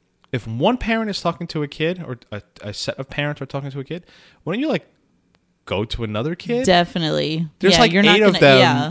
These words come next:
Speaker 1: you know? I don't know, that's
Speaker 2: Yeah.
Speaker 1: just so weird.
Speaker 2: It's definitely weird.
Speaker 1: Oh, my
Speaker 2: Yeah.
Speaker 1: God. Um,
Speaker 2: Just sad.
Speaker 1: I don't, I don't know if I'm putting race into it, uh,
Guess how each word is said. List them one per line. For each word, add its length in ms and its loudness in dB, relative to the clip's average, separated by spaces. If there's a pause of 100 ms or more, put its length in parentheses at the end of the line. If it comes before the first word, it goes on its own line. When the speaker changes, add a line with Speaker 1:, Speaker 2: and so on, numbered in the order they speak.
Speaker 1:
you 140 0
know? 260 6
I 40 -4
don't 100 2
know, 140 6
that's 200 4
Speaker 2:
Yeah. 60 0
Speaker 1:
just 180 2
so 180 -2
weird. 400 -4
Speaker 2:
It's 240 -6
definitely 320 -2
weird. 360 -8 (100)
Speaker 1:
Oh, 200 -4
my 80 -8
Speaker 2:
Yeah. 540 -4 (540)
Speaker 1:
God. 40 -6 (240)
Um, 200 -12 (200)
Speaker 2:
Just 200 -8
sad. 400 -8 (460)
Speaker 1:
I 220 -2
don't, 280 -2 (320)
I 80 -2
don't 100 -4
know 100 -2
if 100 -6
I'm 240 -4 (400)
putting 360 -6
race 280 -6
into 280 -8
it, 180 -4 (640)
uh, 400 2